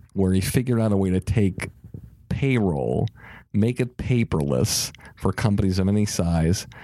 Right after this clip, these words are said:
and then allow somebody's weekly salary to be instantly, like, loaded anytime, anywhere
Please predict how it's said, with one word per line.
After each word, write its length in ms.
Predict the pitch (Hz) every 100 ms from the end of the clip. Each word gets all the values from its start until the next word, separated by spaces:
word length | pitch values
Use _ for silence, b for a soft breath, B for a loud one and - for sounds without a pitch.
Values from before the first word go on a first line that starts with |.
| B B B -
and 180 | 107 113
then 240 | 120 120 113
allow 460 | 107 113 113 123
somebody's 440 | 120 - 113 107 -
weekly 380 | 110 113 113 107
salary 560 | - 110 113 107 90
to 100 | 87
be 220 | 87 82
instantly, 580 | 95 110 - 107 95 95
like, 280 | 90 85 85
loaded 500 | 92 101 104 82 78
anytime, 640 | 90 98 98 95 90 90
anywhere 680 | 90 90 90 87 85 85 87